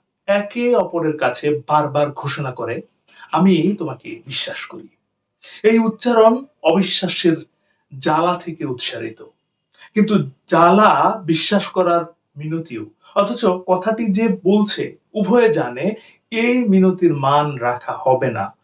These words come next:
এর কারণ শুধু যে বিপরীত মানুষটি তা নয়, বরং সে নিজেও। মানুষ যখন কাউকে অবিশ্বাস করে, তখন সে যে বিষয়ে এটা করে, সে বিষয়ে সে নিজেই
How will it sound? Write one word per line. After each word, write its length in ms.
এর 200
কারণ 380
শুধু 560
যে 360
বিপরীত 500
মানুষটি 640
তা 220
নয়, 160
বরং 240
সে 260
নিজেও। 480
মানুষ 600
যখন 420
কাউকে 480
অবিশ্বাস 500
করে, 280
তখন 460
সে 360
যে 380
বিষয়ে 420
এটা 140
করে, 400
সে 280
বিষয়ে 460
সে 260
নিজেই 580